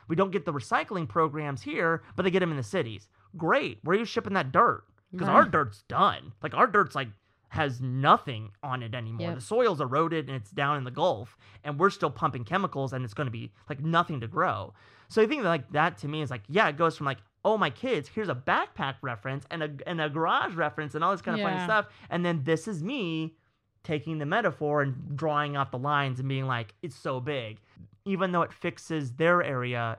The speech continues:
Speaker 1: it complicates somebody else's life. And we don't see it like that. So it's hard. It's hard. Anyway, funny jokes as far as the area is. Here's you go, Tina's. <laughs>
Speaker 2: What?
Speaker 1: Jo-, I mean,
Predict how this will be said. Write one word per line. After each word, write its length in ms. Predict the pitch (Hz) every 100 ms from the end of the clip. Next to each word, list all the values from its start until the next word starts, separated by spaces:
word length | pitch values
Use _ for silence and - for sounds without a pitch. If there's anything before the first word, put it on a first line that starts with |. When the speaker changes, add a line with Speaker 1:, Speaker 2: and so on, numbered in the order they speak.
| -
Speaker 1:
it 120 | 151
complicates 640 | - - 139 139 - 123 -
somebody 260 | 117 117
else's 340 | 110 104 117 113
life. 300 | 110 110 -
And 100 | 131
we 60 | 139
don't 180 | 135 117
see 180 | - -
it 100 | -
like 140 | - -
that. 120 | - _ _
So 200 | _ - - _
it's 80 | _
hard. 280 | 247 254 107 -
It's 100 | -
hard. 180 | 107 101 - _ -
Anyway, 180 | 185 - - - -
funny 260 | - 240 269
jokes 280 | 233 262 254
as 80 | 202
far 160 | 247
as 120 | 233
the 80 | 208
area 440 | 240 240 233 240 196
is. 100 | - _
Here's 280 | - 160 180
you 80 | 240
go, 240 | 285 403
Tina's. 580 | 381 233 240 262 302 339 554
<laughs> 760 | 605 622 - 659 - - - 170
Speaker 2:
What? 420 | 196 208 320 - - - 679 - - - - - - - - _ - - - - _ - - -
Speaker 1:
Jo-, 180 | 285 - _ _
I 60 | 226
mean, 220 | 226 202